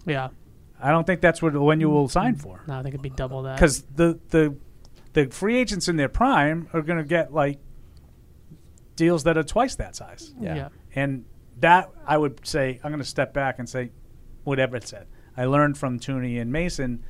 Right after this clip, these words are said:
Speaker 2: two really, really good players played at a very high level for the Patriots.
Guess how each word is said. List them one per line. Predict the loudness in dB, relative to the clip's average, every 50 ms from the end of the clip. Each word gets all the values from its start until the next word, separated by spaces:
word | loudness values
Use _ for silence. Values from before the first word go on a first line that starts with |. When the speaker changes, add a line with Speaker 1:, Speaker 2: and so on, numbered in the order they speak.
| -14 -14 -16 -16 -14 -6
Speaker 2:
two | 0 4 4 4 4 4
really, | 0 -2 0 2 4 4 6 4 4
really | 4 4 4 4 4
good | 2 0 -2
players | 2 2 4 4 4 2 0
played | 2 2 2 2
at | 2 0
a | -2
very | 0 2 4 4 4 4
high | 4 4 4 4
level | 4 4 4 4 4 2 -2 -2 -4 -8 -14 -18 -20 -20 -14 -6
for | -2 -2
the | 0 2
Patriots. | 4 4 4 4 2 0 0 0 -2 -4 -10